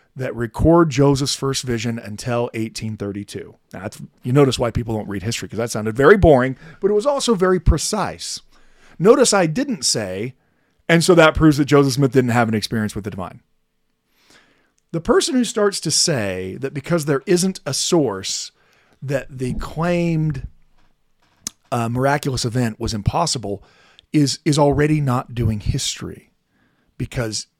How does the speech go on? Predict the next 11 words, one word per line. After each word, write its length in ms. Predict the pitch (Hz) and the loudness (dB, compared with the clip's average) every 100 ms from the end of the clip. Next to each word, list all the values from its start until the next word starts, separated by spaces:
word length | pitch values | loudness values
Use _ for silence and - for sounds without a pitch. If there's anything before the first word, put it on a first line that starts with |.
| - | -16
the 80 | |
whole 220 | 120 120 110 | -12 -10 -8
point 360 | - 127 117 | -8 -6 -8
is 160 | - 110 | -8 -14
it's 140 | 107 | -12
a 60 | 101 | -10
miraculous 680 | 101 98 98 95 - 101 - | -10 -8 -10 -10 -14 -14 -16
event. 400 | - 107 175 185 - _ _ _ - _ - | -12 -8 -8 -10 -18 _ _ _ -20 _ -6
And 120 | 170 165 | -4 0
so, 360 | 180 160 151 _ _ _ _ _ _ 147 | 2 2 2 _ _ _ _ _ _ -4
um, 420 | 139 131 120 | -2 -2 -4